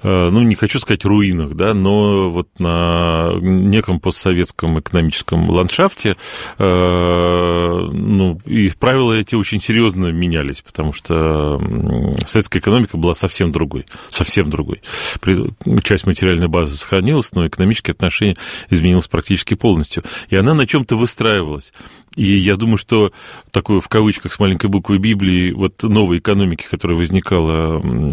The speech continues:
в, на, в конце восьмидесятых, начале девяностых, был там маркетинг Котлера, вот, в общем, достаточно такой, м, функциональный, но достаточно примитивный взгляд на экономические отно-, отношения.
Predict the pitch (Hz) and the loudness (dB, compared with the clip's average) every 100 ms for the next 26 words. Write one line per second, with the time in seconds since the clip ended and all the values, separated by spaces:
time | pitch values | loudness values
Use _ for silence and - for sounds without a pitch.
0 | 82 82 90 90 85 85 82 87 85 90 | 0 -2 0 2 2 2 0 0 0 0
1 | 85 98 98 - - 101 101 87 107 - | 0 0 -2 -2 0 2 2 0 0 0
2 | 98 98 85 95 95 196 104 92 117 101 | 0 -2 -2 0 2 0 0 2 2 2
3 | - - - - 92 82 90 98 120 208 | -4 -16 -16 -4 0 0 0 0 2 2
4 | 175 147 151 - - _ 139 117 - 120 | 0 -2 -4 -4 -18 _ -14 -4 0 2
5 | 113 101 101 98 101 98 - - 107 98 | 2 2 2 2 0 -4 -6 -8 -2 -2
6 | - 107 101 - - 107 101 107 92 - | 2 2 2 0 -2 -2 0 0 0 -4
7 | - - - 110 95 98 95 95 95 101 | -16 -12 -2 2 4 4 4 2 2 2
8 | 110 107 110 131 123 156 170 233 214 127 | 0 0 -2 -2 0 2 2 2 2 0
9 | 113 127 113 - 117 120 107 120 117 127 | 0 -2 -2 -2 -4 -4 -2 0 0 2
10 | 113 92 87 90 87 - 87 80 80 78 | 2 2 0 0 0 0 -2 0 0 0
11 | 76 76 - 90 80 - 87 78 - 92 | -2 -2 0 0 0 -2 -2 -2 -2 -4
12 | - 92 - 85 69 | 0 -2 0 -2 -4